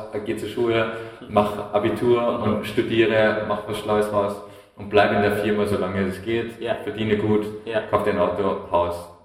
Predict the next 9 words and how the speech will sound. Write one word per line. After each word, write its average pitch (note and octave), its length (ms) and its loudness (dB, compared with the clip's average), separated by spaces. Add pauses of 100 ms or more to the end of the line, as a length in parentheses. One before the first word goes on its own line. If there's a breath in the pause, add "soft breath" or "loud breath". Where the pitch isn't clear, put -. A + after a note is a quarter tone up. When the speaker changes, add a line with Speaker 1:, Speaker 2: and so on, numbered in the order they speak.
Speaker 1:
Familie. E2+ 440 -6
Speaker 2:
Sicherheit. - 340 -10
Speaker 1:
So, - 20 6
das, G2+ 280 2
das A2 220 -2
ist - 340 -10
sicher D3 360 2
Weg, G2+ 380 0
Speaker 2:
Mhm. G2 300 -12